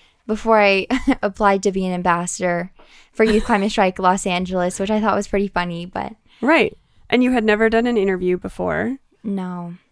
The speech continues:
Speaker 2: Right. But yet you continue to
Speaker 1: Well,
Speaker 2: Well, go
Speaker 1: I
Speaker 2: ahead.
Speaker 1: was working at In-N-Out at the time.
Speaker 2: Okay, yeah, so you did a job interview, but
Speaker 1: Yeah.
Speaker 2: you didn't any, you hadn't done any kind of, like, social interview like this for
Speaker 1: No, no,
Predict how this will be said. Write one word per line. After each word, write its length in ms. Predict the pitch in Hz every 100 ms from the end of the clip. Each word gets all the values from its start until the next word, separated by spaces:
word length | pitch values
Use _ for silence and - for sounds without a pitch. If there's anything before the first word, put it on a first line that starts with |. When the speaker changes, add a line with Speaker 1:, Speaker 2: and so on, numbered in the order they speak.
| - _
Speaker 2:
Right. 320 | 202 180 - - _ _
But 260 | - 226 233
yet 280 | 233 240 - -
you 260 | - 233
continue 460 | - 240 240 262 381
to 100 | -
Speaker 1:
Well, 220 | 233 240 _ _ _ _ _ _ _
Speaker 2:
Well, 360 | 202 196 190 214 _
go 80 | 202
Speaker 1:
I 20 |
Speaker 2:
ahead. 60 | 208
Speaker 1:
was 80 | 196
working 240 | 185 180
at 80 | -
In-N-Out 420 | 175 170 160 - _
at 100 | 170
the 80 | -
time. 240 | 175 180 175
Speaker 2:
Okay, 320 | 190 262 247
yeah, 160 | - 226
so 140 | 185 233
you 80 |
did 140 | 240 285
a 60 |
job 280 | 220 208 175
interview, 420 | 180 170 - 175 214
but 140 | 226
Speaker 1:
Yeah. 80 | 208
Speaker 2:
you 100 | 240
didn't 280 | 262 269 - -
any, 300 | 208 208 202 -
you 300 | 190 214 214 _ _
hadn't 220 | 247 254
done 140 | 214 202
any 200 | 185 180
kind 220 | - 180
of, 80 | 175 226
like, 160 | - -
social 440 | - 226 220 196
interview 380 | - 180 175 175
like 180 | 165 160
this 260 | 165 160 -
for 340 | 180 170 160 214
Speaker 1:
No, 380 | 208 180 - -
no, 160 | -